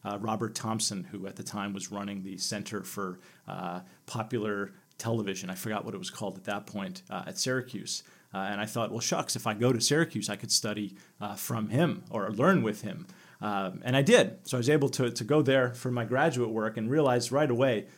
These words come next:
that I was more interested in studying T V, uh, than I was in actually producing it more. Uh, and I knew if I wanted to become a teacher, which is what I wanted to do pretty instantly, uh, getting in the classroom on the other side of,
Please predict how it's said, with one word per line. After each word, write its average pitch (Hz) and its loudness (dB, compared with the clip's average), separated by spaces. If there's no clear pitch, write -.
that 113 0
I 110 2
was 107 0
more 117 2
interested 110 -4
in 98 -6
studying 95 -4
T 98 -10
V, 92 -8
uh, 95 -8
than 95 -10
I 95 -10
was 98 -8
in 92 -8
actually 92 -8
producing 98 -10
it - -14
more. - -12
Uh, 101 -4
and 110 -2
I 113 0
knew 120 6
if 110 -4
I 107 -2
wanted 104 -2
to 98 -6
become 98 -6
a 92 -8
teacher, 131 2
which 110 -4
is 107 -8
what 101 -2
I 104 -4
wanted 95 -6
to 104 -8
do 98 -6
pretty 104 -8
instantly, 104 -6
uh, 95 -6
getting 98 -6
in 98 -4
the 92 -6
classroom 98 -4
on 95 -8
the 98 -8
other 127 0
side 92 -4
of, 92 -10